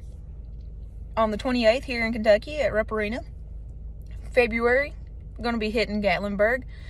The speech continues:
for, like, five days. So we're gonna be doing tons of shit there. We're gonna hike.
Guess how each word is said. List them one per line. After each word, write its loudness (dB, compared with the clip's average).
for, 2
like, 6
five 2
days. 6
So 6
we're 0
gonna 0
be 0
doing -2
tons 2
of -6
shit -4
there. 2
We're -4
gonna -2
hike. 2